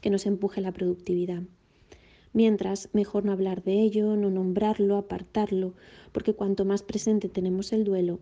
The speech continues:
más tardamos en llegar al cierre. Y, justamente, esta tra-, estrategia de af-, afrontamiento no permite la queja,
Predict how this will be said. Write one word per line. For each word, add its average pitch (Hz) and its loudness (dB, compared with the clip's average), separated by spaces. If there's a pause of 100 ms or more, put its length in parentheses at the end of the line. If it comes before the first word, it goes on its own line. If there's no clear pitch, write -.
(120)
más 196 0
tardamos 180 -4
en 190 -2
llegar 175 -6
al 170 -6
cierre. 175 -4 (800)
Y, 202 2
justamente, 214 0 (400)
esta - -2
tra-, 202 -4
estrategia 208 -2
de 202 0
af-, - -20
afrontamiento 202 0
no 220 2
permite 190 -2
la 175 -6
queja, 208 -4